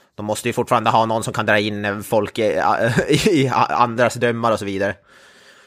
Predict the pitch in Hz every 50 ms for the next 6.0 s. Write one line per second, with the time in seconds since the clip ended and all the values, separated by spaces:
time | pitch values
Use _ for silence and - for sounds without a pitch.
0 | _ _ - 104 - - - 104 101 98 90 82 _ _ _ _ 87 82 101 95
1 | 90 85 - _ _ _ _ _ _ _ _ _ _ _ _ - - - _ 107
2 | 120 117 - - 104 107 104 104 98 101 - - 107 101 98 - - - - -
3 | 95 95 98 95 98 101 - _ - 110 95 - 104 98 101 98 98 98 - 101
4 | 98 95 92 - 110 107 101 - - - 101 101 101 101 101 104 101 104 104 -
5 | 113 107 143 120 127 139 - - 127 110 - - 98 98 98 110 101 107 113